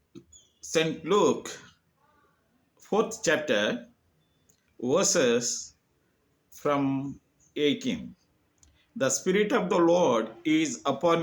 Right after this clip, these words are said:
me, because he has anointed me to proclaim good news to the poor. He has sent me to proclaim liberty to the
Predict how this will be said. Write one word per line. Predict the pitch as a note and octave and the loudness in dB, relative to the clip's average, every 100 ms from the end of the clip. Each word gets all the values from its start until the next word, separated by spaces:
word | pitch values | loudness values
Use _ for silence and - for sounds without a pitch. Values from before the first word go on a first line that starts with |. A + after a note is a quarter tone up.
| C#3+ | 2
me, | C#3 G#2+ F2+ - _ _ _ _ A#2+ | 2 2 -2 -8 _ _ _ _ -4
because | E3 F3 E3+ D#3+ - - | -2 2 2 2 -2 -4
he | F3 G3 F#3 | 0 2 2
has | F3 E3+ - - | 2 0 -4 -2
anointed | C#3 D#3+ G3 F#3 F#3 D3+ B2+ | 2 2 2 0 0 0 0
me | G#2 G#2 A#2 _ _ _ - | 0 -4 -12 _ _ _ -4
to | D#3 - | -4 -2
proclaim | F#3 F#3 - F#3+ E3+ D#3+ - - C#3 | -4 -2 0 0 0 -2 -10 -6 -2
good | F3 G3 | 0 0
news | F#3+ E3 D3+ - | 0 0 -4 -6
to | D#3 C#3+ | -4 -2
the | C#3+ | -2
poor. | B2 A#2+ C3 F3+ _ _ _ _ - | -2 -2 -2 -6 _ _ _ _ -2
He | E3 F#3 F#3+ | 0 2 2
has | G3 F3+ E3 - | 2 2 -2 0
sent | G3+ G3+ F#3+ E3 D#3+ | 0 0 -2 -4 -2
me | F3 F3 | -2 -2
to | D#3+ - | -4 -2
proclaim | F3+ F3+ G3 D#3+ A#2+ G#2+ G#2+ _ _ _ A#2 B2+ | -4 -2 0 2 2 0 -8 _ _ _ -2 0
liberty | E3 F#3 F#3+ F#3+ F3+ F3+ | 2 2 -2 0 0 2
to | E3+ | 0
the | E3 | 0